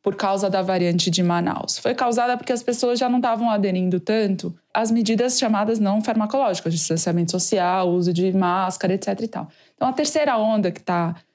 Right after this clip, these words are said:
se avizinhando, pelo que a gente vê dos números crescendo, também não vai ser causada por uma variante ou por outra. Claro que isso tudo complica a pandemia, deixa ela mais complexa,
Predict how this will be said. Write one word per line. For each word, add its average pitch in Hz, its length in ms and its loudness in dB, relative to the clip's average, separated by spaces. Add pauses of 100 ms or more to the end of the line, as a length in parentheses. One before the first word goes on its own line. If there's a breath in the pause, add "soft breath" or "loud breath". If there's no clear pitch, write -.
(220 loud breath)
se - 280 0
avizinhando, 175 720 2
pelo 165 240 0
que 170 120 -2
a 170 40 2
gente 170 260 2
vê 165 160 2
dos 156 160 -2
números 170 340 2
crescendo, 180 680 0 (180 loud breath)
também 262 380 2
não 302 100 2
vai 196 160 2
ser 190 160 -2
causada 175 460 0
por 175 160 0
uma 175 200 2
variante 160 480 2
ou 170 60 2
por 170 180 -2
outra. - 320 -2
Claro 285 360 0
que - 120 -2
isso 220 220 0
tudo 196 300 0
complica 190 640 0
a - 20 0
pandemia, 165 600 0 (160)
deixa 185 220 2
ela 175 80 2
mais 180 220 0
complexa, 175 600 -4